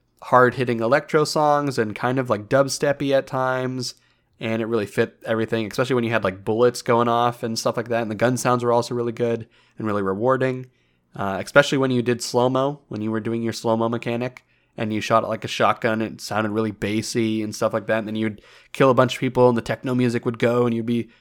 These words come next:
feeling it, and then you'd hit that skateboard, and everything would break down, and you'd cry to your mom. <laughs>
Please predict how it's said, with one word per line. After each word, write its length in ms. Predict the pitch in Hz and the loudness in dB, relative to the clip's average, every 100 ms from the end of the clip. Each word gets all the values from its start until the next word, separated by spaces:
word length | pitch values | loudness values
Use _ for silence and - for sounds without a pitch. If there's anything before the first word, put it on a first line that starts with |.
| _ _ | _ _
feeling 420 | - 120 120 123 | -4 0 2 2
it, 220 | 127 127 _ _ - | 0 -2 _ _ -8
and 120 | 110 | -2
then 80 | 113 | 2
you'd 100 | 117 | 2
hit 140 | 120 | 2
that 140 | 123 120 | 2 0
skateboard, 520 | - 127 127 123 120 | 0 0 6 6 6
and 100 | 110 | 4
everything 280 | 113 113 113 | 0 0 0
would 100 | 104 | 2
break 220 | 117 113 | 2 2
down, 160 | 113 | 2
and 100 | 117 | 2
you'd 140 | 113 110 | 0 0
cry 180 | 117 113 | 2 4
to 60 | |
your 100 | 110 | 2
mom. 240 | 107 95 | 0 -2
<laughs> 60 | - | -6